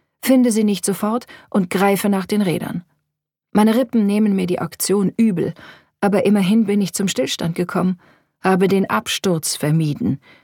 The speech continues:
etwa zehn Zentimeter vor der ersten Stufe. „Adam, zum Teufel nochmal!“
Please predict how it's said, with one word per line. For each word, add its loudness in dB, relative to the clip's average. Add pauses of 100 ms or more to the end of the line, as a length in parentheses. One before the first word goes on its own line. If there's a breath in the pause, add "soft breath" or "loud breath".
(140 soft breath)
etwa 0
zehn 0
Zentimeter -2
vor -4
der -4
ersten -2
Stufe. -4 (920)
„Adam, 2 (400 loud breath)
zum 2
Teufel 0
nochmal!“ 2